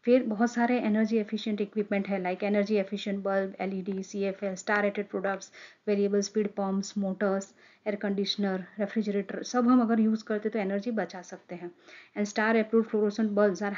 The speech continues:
highly desirable because they are more durable। एक तो ड्यूरेबल होते हैं, मेंटेनेंस कॉस्ट भी सेवेंटी फ़ाइव परसेंट कम होता है as compare to conventional bulb। Moreover, using a lighting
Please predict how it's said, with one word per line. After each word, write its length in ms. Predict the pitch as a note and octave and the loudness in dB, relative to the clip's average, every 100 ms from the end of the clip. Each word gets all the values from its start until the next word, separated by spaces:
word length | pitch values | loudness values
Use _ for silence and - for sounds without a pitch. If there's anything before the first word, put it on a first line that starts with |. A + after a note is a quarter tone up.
| G3+ | 0
highly 220 | G#3 G#3+ | 2 2
desirable 640 | F#3+ G3 F#3+ F3 F3+ G3 | 2 0 0 -4 -8 -6
because 320 | - A#3+ A#3 | 0 2 2
they 140 | G#3 G#3+ | 0 0
are 120 | G3 | 2
more 220 | A3 G3+ | 2 2
durable। 340 | F#3 G#3+ A#3+ | 2 2 0
एक 80 | A3 | -4
तो 100 | - | -6
ड्यूरेबल 380 | G3+ G3+ G#3 A3+ | 0 2 2 2
होते 260 | G#3 G#3 G3+ | 0 -2 -4
हैं, 220 | G3+ G3+ - - - | -4 -8 -14 -14 -2
मेंटेनेंस 420 | G#3 G3+ G#3+ G#3 | 0 2 2 0
कॉस्ट 300 | - G3 G3 | 0 -2 0
भी 80 | A3 | -2
सेवेंटी 360 | G#3+ G3+ G3 G3+ | 0 -4 -2 -2
फ़ाइव 240 | G#3 G3+ G3 | -2 -4 -4
परसेंट 480 | F#3+ G#3 F#3 A3 | -4 -4 -4 -4
कम 180 | G#3+ G3+ | -2 2
होता 240 | G#3+ G#3+ G#3+ | 2 2 0
है 120 | G3+ | 0
as 80 | - | -4
compare 340 | G3 G3 G3 | -6 -6 -2
to 80 | C4 C4+ | -2 -2
conventional 540 | F#3+ F#3+ G3 G3 A3 C#4 - - _ | -6 -6 -6 -2 -2 -2 -6 -20 _
bulb। 160 | G3 F3 - - - - | -2 -2 -4 -20 -10 2
Moreover, 440 | A#3 B3+ A#3 G3+ F3 G#3 | 6 8 8 4 0 -2
using 260 | G#3 A#3 | 2 4
a 120 | B3 B3+ | 2 0
lighting 440 | G#3 G3 G3 A#3 | -2 -2 2 2